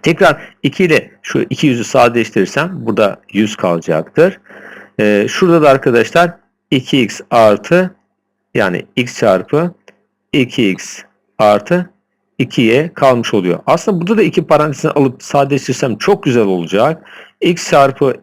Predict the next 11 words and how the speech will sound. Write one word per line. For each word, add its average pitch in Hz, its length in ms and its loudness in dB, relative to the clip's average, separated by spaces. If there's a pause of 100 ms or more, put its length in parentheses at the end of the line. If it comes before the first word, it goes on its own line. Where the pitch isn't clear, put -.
x 135 360 -2
artı 117 360 2
y 117 300 2
oluyor 90 400 0
o 82 40 0
zaman 85 240 -2
arkadaşlar 87 560 -4
burası. 120 520 0 (520)
Eşittir 185 680 0 (140)
elli 131 640 2
oluyor. 101 680 2